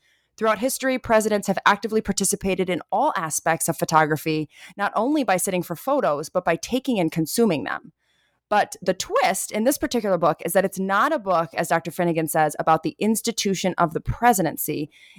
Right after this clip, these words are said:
It's also about how the presidency can teach us about the history of photography. And Doctor Finnegan ventures, um, from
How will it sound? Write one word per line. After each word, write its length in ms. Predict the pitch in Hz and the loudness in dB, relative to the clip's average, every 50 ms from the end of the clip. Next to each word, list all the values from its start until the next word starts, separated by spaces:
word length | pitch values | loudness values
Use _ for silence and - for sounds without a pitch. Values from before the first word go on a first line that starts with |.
| - _ | -10 _
It's 160 | - 190 - - _ - | -4 -4 -4 -4 _ -2
also 500 | 202 233 302 370 - - - 196 165 - | 0 2 2 0 0 -2 -2 -2 -2 -2
about 440 | - 165 - 160 151 156 151 147 - _ _ _ _ _ | -2 -4 -2 0 0 2 0 0 -2 _ _ _ _ _
how 140 | - 233 226 | 2 4 4
the 100 | 196 190 | 4 2
presidency 760 | - - - - 247 262 240 262 233 226 214 208 - - 196 | -2 -6 -4 0 0 0 2 0 -2 -2 -2 -4 -2 -2 -2
can 180 | 185 - 180 170 | -2 -2 -2 -2
teach 420 | - - - - 214 220 - - | -2 -2 -2 -2 -2 -2 0 0
us 260 | 208 180 175 175 - - - | 2 2 2 2 0 -4 -8
about 360 | 185 165 147 170 165 151 - | -6 -2 2 2 2 2 2
the 80 | - 156 | -2 -6
history 540 | 151 170 185 175 - - 185 175 170 160 - | -4 -2 -2 -2 -2 0 0 0 0 0 -2
of 80 | 170 | -6
photography. 800 | - - 160 - - 160 156 156 151 147 147 - 143 - - - _ _ - - - - - - | -8 -10 -10 -6 0 2 2 2 2 0 -4 -8 -8 -12 -12 -14 _ _ -20 -20 -20 -20 -16 -8
And 120 | - 185 170 | -6 0 4
Doctor 240 | 185 185 196 - 190 | 4 4 4 2 0
Finnegan 380 | - 214 202 190 - 196 180 | -2 0 0 0 0 0 2
ventures, 500 | 170 180 185 - - 190 180 180 175 - | 2 2 2 2 2 0 0 0 0 0
um, 320 | - 170 160 156 156 147 - | 0 0 2 2 0 -2 -6
from 460 | - - 190 175 165 165 160 156 | -4 0 2 2 4 2 0 -2